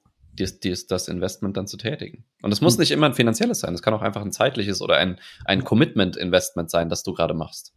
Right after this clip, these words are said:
Speaker 1: Ne? Zum Beispiel wie diesen Podcast hören. Ist free, du bezahlst <laughs> vielleicht den, die, die Spotify-Gebühr, aber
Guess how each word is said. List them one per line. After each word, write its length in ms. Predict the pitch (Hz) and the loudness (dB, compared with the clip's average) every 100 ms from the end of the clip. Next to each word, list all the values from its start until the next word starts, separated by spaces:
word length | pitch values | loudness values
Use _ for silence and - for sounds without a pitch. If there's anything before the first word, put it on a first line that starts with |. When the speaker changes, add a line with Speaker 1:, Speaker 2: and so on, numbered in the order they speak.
| - | 0
Speaker 1:
Ne? 160 | 113 | 0
Zum 140 | 127 98 | 2 2
Beispiel 320 | 151 - 127 | 2 2 -2
wie 60 | |
diesen 220 | 131 131 120 | -2 -4 -4
Podcast 400 | 160 - - - | -4 -4 -6 -6
hören. 120 | 90 | -10
Ist 280 | 98 - - - _ | -8 -10 -12 -20 _
free, 360 | - 143 160 170 | 0 2 2 0
du 200 | - 92 | -4 -4
bezahlst 540 | - - 104 107 - - | -6 -4 0 0 -2 -4
<laughs> 20 | |
vielleicht 300 | 104 98 - | -2 -2 -2
den, 200 | 101 - - - - _ | -4 -4 -10 -20 -20 _
die, 260 | 101 95 92 | -4 -2 -2
die 140 | 98 | -4
Spotify-Gebühr, 960 | - 131 131 127 - 131 110 127 147 160 - - | 0 4 6 6 4 2 6 6 6 4 -8 -8
aber 560 | - 104 104 101 113 - | 2 6 6 6 4 -2